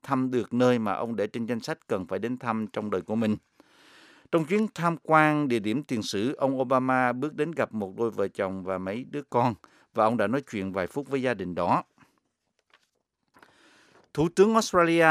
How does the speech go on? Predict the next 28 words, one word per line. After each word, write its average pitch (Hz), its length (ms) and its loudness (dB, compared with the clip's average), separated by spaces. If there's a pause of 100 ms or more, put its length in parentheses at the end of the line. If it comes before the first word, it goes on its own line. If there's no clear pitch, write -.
(120)
Tony 156 220 2
Abbott 156 400 4
nói 165 200 2
ông 151 220 0
sẽ 131 200 -2
không 139 280 -4
bỏ 110 120 4
cuộc - 280 -6
tìm 101 180 -4
kiếm 135 280 -6
chiếc 160 160 -10
máy 160 120 -4
bay 127 180 0
của 117 240 -6
hãng 113 200 -6
hàng 107 180 -6
không 113 240 -4
Malaysia 107 500 -2
số 131 180 -8
hiệu 107 380 -4 (180)
M 104 100 -4
H 98 200 -8 (200)
ba 110 240 2
bảy 90 200 -4
không 110 380 -2
bị 90 120 -6
mất 107 220 -12
tích 156 140 -10